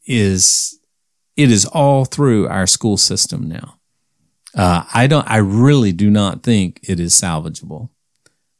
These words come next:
Personally, I, I don't think it's salvageable. The best thing you can do for your child, in my humble opinion, is to homeschool them.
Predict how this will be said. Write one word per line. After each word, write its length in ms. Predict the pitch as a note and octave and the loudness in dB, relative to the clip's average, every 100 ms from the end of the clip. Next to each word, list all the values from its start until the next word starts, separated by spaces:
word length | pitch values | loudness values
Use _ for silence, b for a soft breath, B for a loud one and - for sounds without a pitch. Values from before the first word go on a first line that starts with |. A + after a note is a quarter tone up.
| _ | _
Personally, 420 | - G2+ E2 - C2 | -4 -2 -2 -4 -2
I, 320 | F#2 F#2 F#2 | 0 0 2
I 40 | |
don't 200 | F2+ F#2+ | 2 2
think 160 | G2 F#2 | 2 0
it's 160 | E2+ - | 0 2
salvageable. 680 | A#2+ B2 B2 A#2+ A#2+ A#2+ b b b - | 4 2 2 2 2 2 b b b -4
The 80 | |
best 300 | F2+ B2+ D3+ | 2 2 2
thing 200 | - D3 | 2 2
you 140 | B2+ B2 | 2 2
can 100 | A2+ | 2
do 140 | A#2+ | 2
for 120 | F#2+ | 2
your 160 | A2+ A2 | -2 -2
child, 580 | - A2 G2 G2 G2 F#2+ _ _ | -2 0 0 0 -2 -4 _ _
in 160 | - D#2+ | -2 0
my 300 | D#2+ B2+ B2+ | 4 4 2
humble 420 | G#2 A#2+ A#2 A2 | 4 4 4 2
opinion, 560 | G#2 F#2 F2 E2 D#2+ D2+ _ _ _ | 0 0 2 2 0 -4 _ _ _
is 160 | E2 - | -4 -2
to 80 | |
homeschool 560 | - F#2 E2 - E2 D#2 | 0 2 2 0 -2 -2
them. 240 | D2+ D2+ | -2 -4